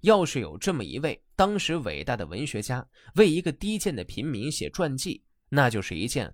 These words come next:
很了不得的事了。这种了不得的事，自然没几个人做过，但韩愈偏偏就写了。《巫者王承福传》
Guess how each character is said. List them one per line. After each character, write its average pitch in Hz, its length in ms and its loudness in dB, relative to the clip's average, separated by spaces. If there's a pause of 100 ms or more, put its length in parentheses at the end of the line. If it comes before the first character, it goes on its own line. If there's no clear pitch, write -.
(180)
很 165 340 2
了 110 240 -8
不 98 140 -10
得 - 200 -10
的 131 120 -2
事 - 160 -2 (120)
了。 - 80 -20 (1040)
这 254 160 6
种 196 220 4
了 107 180 4
不 123 120 -4
得 120 180 -4
的 165 80 -2
事， - 340 -4 (160)
自 196 200 4
然 123 120 4
没 156 360 -2
几 - 180 -8
个 - 100 -14
人 60 160 -10
做 123 240 -2
过， - 160 -16 (480)
但 202 200 6
韩 123 260 -2
愈 - 260 -4 (140)
偏 143 280 2
偏 139 220 -2
就 143 140 -2
写 - 360 -8
了。 - 160 -8 (1400)
《巫 247 180 4
者 104 300 0
王 117 240 0
承 165 200 -4
福 165 200 -6
传》 170 160 -2